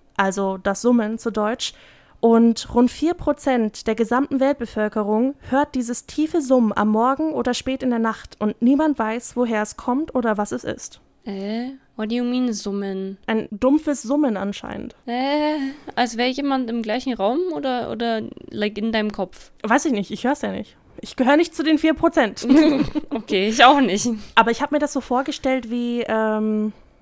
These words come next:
Speaker 1: weißt du, du hast dein Handy auf Vibration und jemand ruft dich an, aber das Handy ist so einen Raum weiter.
Speaker 2: Ah, okay.
Speaker 1: So stell ich mir das vor. Niemand weiß, ob's ein psychologisches Phänomen ist oder ob da wirklich irgendwas Komisches vor sich geht.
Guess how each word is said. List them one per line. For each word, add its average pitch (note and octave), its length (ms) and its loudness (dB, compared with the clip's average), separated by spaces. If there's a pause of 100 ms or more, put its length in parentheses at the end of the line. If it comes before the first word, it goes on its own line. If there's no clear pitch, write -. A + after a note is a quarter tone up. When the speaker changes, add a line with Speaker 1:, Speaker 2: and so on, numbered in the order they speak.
(120)
Speaker 1:
weißt A#3+ 300 -2
du, D4+ 60 0
du B3+ 100 0
hast B3+ 160 -4
dein B3 120 0
Handy C#4+ 320 -2
auf C4 120 -2
Vibration A#3 640 -2
und A#3+ 180 -2
jemand B3+ 320 0
ruft A#3+ 220 -6
dich - 200 -4
an, G#3+ 220 0 (240)
aber A#3 220 4
das A#3+ 180 -2
Handy C#4+ 260 2
ist - 280 -6
so B3+ 260 2
einen A#3 220 2
Raum A3 300 2
weiter. G#3 480 -2 (180)
Speaker 2:
Ah, G3 380 0 (360)
okay. G#3 360 -8 (180)
Speaker 1:
So A#3 160 4
stell B3+ 200 2
ich A#3 100 2
mir B3 80 4
das G#3+ 160 0
vor. G3+ 340 -2
Niemand C4+ 280 6
weiß, C4+ 200 2
ob's - 140 -4
ein A#3+ 100 4
psychologisches C4 720 0
Phänomen B3+ 420 2
ist - 200 -4
oder G#3+ 260 -2
ob - 100 -14
da F#3 180 -2
wirklich - 360 -4
irgendwas F#3+ 800 -4 (240)
Komisches G3 540 0
vor F#3 220 -6
sich - 180 -16
geht. - 240 -14